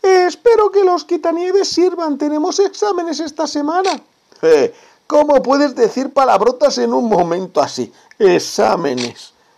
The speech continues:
La peor palabrota que escuchar en Navidad. Venga, niños, a la cama, que mañana hay cole. <laughs> Habrá que verlo. Va a nevar que no veas.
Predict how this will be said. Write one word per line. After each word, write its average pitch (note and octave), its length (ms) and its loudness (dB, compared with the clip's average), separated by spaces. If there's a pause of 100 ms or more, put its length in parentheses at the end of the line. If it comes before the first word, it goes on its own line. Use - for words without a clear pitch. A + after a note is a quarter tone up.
La D#3 220 -4
peor F3 360 0
palabrota A#3+ 640 2
que A#3+ 80 -2
escuchar B3 440 -2
en A#3+ 60 -8
Navidad. G3 440 2 (880)
Venga, C#4 500 4
niños, D#4+ 560 0
a - 120 2
la G3+ 200 0
cama, A#3 380 0
que G3+ 180 -2
mañana A3+ 440 0
hay F#4 100 2
cole. - 480 -4 (400)
<laughs> D3+ 220 -2 (260)
Habrá G3+ 520 4
que A3 220 2
verlo. F#3 840 4 (220)
Va D3+ 220 2
a D3+ 40 8
nevar D3+ 440 4
que F3 140 -2
no D3 180 0
veas. B2 460 -8